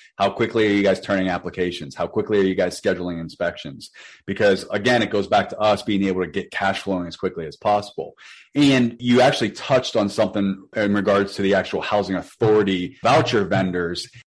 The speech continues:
Let's take Cleveland, for example. Cleveland actually has two different voucher vendors. They have C M H A and then they have Parma.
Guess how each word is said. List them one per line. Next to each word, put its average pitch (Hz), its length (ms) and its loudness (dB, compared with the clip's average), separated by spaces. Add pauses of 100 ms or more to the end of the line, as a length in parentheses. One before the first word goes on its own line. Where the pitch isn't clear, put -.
(460)
Let's 113 260 0
take - 180 4
Cleveland, 113 420 2
for 95 120 0
example. 90 460 -4
Cleveland 131 400 2
actually 107 240 -2
has 110 320 -2
two 139 220 0
different 104 280 0
voucher 98 320 0
vendors. 76 380 -10
They 87 120 -6
have 92 160 -2
C - 200 -4
M 107 140 0
H 95 200 -2
A 120 140 4
and 107 100 0
then 95 100 0
they 92 60 -2
have 87 200 -6
Parma. 107 400 -2